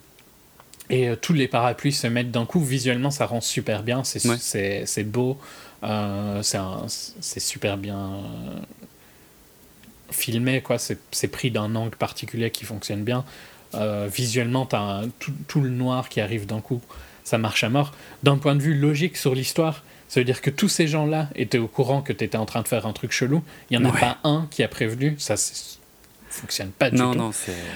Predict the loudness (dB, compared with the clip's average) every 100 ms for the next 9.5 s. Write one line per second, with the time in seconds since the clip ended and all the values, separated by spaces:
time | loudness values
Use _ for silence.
0 | -10 -4 -2 -2 -2 -2 -2 -2 -2 -4
1 | -6 -8 -12 -20 -12 -10 -10 -14 -20 -20
2 | -4 -2 -2 -10 -20 -20 -14 -12 -12 0
3 | 2 4 4 2 -4 -4 0 0 2 0
4 | 0 -6 -6 -20 -8 0 2 2 -2 -4
5 | -6 -6 0 0 0 -4 -2 -4 -2 -2
6 | 0 0 0 -2 -6 -8 -6 -6 -8 -10
7 | -10 -8 -4 -4 -6 -10 -10 -8 -10 -8
8 | -8 -8 -4 -2 0 -2 -2 -2 -2 0
9 | -2 -2 -6 -8